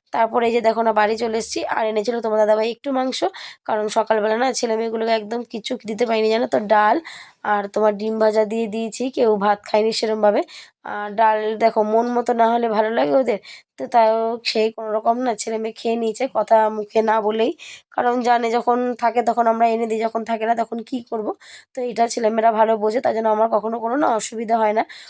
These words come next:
ওদের খাওয়া দাওয়া নিয়ে। তাই তোমার দাদাভাই বললো "চলো আগে একটুখানি ওদের জন্য মাংস নিয়ে নিই, তাহলে রাতে তুমি একটু মাংস করে দিও", কারণ দুপুরবেলা ওরা কী দিয়ে ভাত খেয়েছে। তারপরে তোমার দাদাভাই আবার একশো টাকার মাংস নিল, মাংস নেওয়ার পর সেটাই রাত্রেবেলা এসে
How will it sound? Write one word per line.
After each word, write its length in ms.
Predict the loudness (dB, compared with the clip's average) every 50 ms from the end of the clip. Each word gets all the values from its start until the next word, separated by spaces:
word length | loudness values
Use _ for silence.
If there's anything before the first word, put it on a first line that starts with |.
| -16 _
ওদের 180 | -6 -4 -4 -4
খাওয়া 240 | -2 2 4 6 6 6
দাওয়া 200 | 6 6 6 4
নিয়ে। 220 | 4 0 -2 -2 -2 -4 -10 -20 _ _ _
তাই 140 | -12 -10 -6
তোমার 160 | -4 -2 -2 0
দাদাভাই 280 | 2 2 2 2 0 0
বললো 200 | -2 -2 -4 -4
"চলো 320 | -2 0 2 2 2 4 2
আগে 200 | 2 2 0 -2
একটুখানি 400 | -6 -8 -8 -8 -4 -4 -2 -2 -4
ওদের 180 | -4 -4 -4 -4
জন্য 140 | -4 -4 -2
মাংস 300 | -2 -2 -2 -2 -4 -4 -4
নিয়ে 220 | -2 -2 -2 0
নিই, 180 | 0 0 -2 -2 -6 -14 -20 -20 -20 _
তাহলে 200 | _ -6 -2 0
রাতে 180 | 0 0 0 -2
তুমি 140 | -4 -4 -4
একটু 140 | -4 -2 0
মাংস 240 | 0 0 0 -2 -4 -4
করে 220 | -2 -2 -2 -2
দিও", 160 | -2 -2 -2
কারণ 180 | -2 -2 -2 -2
দুপুরবেলা 340 | -4 -6 -6 -4 -2 0 0
ওরা 120 | 0 0 -2
কী 180 | -4 _ -10 -6
দিয়ে 180 | -4 -2 -2
ভাত 200 | 0 2 0 0 -2 -2
খেয়েছে। 360 | 0 2 2 4 4 2 0 0 -2 -6 -20 -20 -20 -20 _ _ _ _
তারপরে 380 | -4 -4 -2 -2 -2 -2 -4 -2 -2
তোমার 180 | 0 0 2
দাদাভাই 280 | 4 4 4 2 2 2
আবার 140 | 2 2 2
একশো 240 | 2 0 -2 -4 -4
টাকার 220 | -2 0 2 0 2
মাংস 300 | 0 0 -2 -2 -2 -4 -4
নিল, 240 | -4 -4 -2 -2 -2 -2 -4 -6 -16 -20 -20 _ _ -14
মাংস 240 | -10 -6 -6 -4 -2 0
নেওয়ার 220 | 0 2 0 0
পর 100 | 0 -2 -2
সেটাই 320 | -2 -2 -2 -2 0 0 0
রাত্রেবেলা 500 | 0 -2 -2 -2 0 2 2 4 4 2 0
এসে 320 | 0 -2 -4 -2 -2 -2